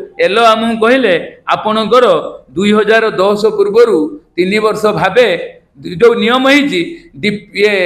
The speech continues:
ଫୋର୍ ୱାନ୍ ପୂର୍ବରୁ ଆପଣମାନଙ୍କ ଘର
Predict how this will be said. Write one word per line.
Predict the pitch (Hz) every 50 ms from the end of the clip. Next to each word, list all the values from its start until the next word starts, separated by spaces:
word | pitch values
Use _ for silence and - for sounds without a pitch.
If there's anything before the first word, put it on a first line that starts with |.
| 170 165 156 151 143 139 135 131 127 - - -
ଫୋର୍ | 220 247 254
ୱାନ୍ | 269 277 277 277 262
ପୂର୍ବରୁ | 262 254 254 254 269 254 202 170 175 180 - - - -
ଆପଣମାନଙ୍କ | - 175 - - 226 233 233 233 226 233 233 233 233 233 226 226 208
ଘର | 175 170 214 247